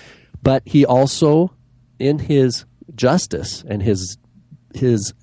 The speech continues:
jealousy for his holiness, that he is also loving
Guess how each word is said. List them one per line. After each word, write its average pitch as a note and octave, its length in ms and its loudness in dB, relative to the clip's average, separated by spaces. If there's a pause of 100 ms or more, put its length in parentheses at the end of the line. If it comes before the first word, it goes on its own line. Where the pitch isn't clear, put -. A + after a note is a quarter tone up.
(160)
jealousy B2+ 520 0
for C#3+ 400 0
his B2 280 0
holiness, A2 800 -4 (1200)
that A2+ 340 0 (280)
he B2+ 300 -4
is G#2+ 200 -2
also A#2 420 2
loving F#2 640 -2